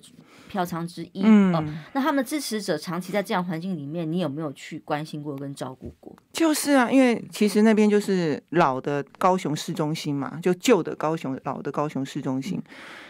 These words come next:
Speaker 2: 那么你这栋大楼，我刚刚讲了，因为它二十年前发生过，发生过公安意外，发生过火灾，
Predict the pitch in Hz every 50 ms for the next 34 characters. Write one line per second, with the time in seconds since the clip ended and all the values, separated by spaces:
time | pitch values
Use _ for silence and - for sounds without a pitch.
0 | - _ - 247 240 233 214 185 - - - - - 190 190 185 180 254 247 233
1 | 233 214 214 226 208 175 151 127 131 - - 160 - 190 196 202 196 202 208 -
2 | - - - - - - 214 226 214 233 - - - 254 220 - - 175 165 147
3 | 139 151 - 156 151 - - 165 170 - - 175 175 - 165 156 135 - - _
4 | _ _ _ _ - - - 202 185 185 196 196 - 180 185 185 - 180 156 151
5 | - 165 170 160 156 160 160 160 147 147 139 135 156 - 170 170 180 - 170 170
6 | - 170 147 143 - - - - 135 123 -